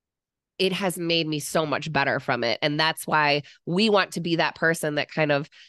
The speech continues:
pulls the curtains and makes you realize that, like, okay, maybe you're happy with what you're doing, but are you just comfortable?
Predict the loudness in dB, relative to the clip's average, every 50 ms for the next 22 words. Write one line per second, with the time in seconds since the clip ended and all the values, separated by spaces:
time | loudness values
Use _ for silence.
0 | -20 -20 _ _ -4 2 4 6 6 6 4 2 2 4 4 4 4 4 2 0
1 | 0 0 0 0 0 -2 -2 -2 -2 0 2 4 4 4 4 4 4 4 2 2
2 | 2 0 2 2 2 0 0 -2 -4 -12 _ _ _ _ _ _ _ _ -2 0
3 | 0 2 2 2 2 2 2 2 2 0 0 0 0 0 2 2 2 4 4 4
4 | 4 2 2 2 0 2 2 2 0 2 2 2 2 2 2 2 0 0 -2 -4
5 | 0 2 2 4 4 2 0 -4 _ _ _ _ _ _ _ _ _ _ _ _
6 | _ _ _ _ _ -2 0 2 2 2 2 0 -2 0 -2 -2 0 0 2 2
7 | 4 6 6 6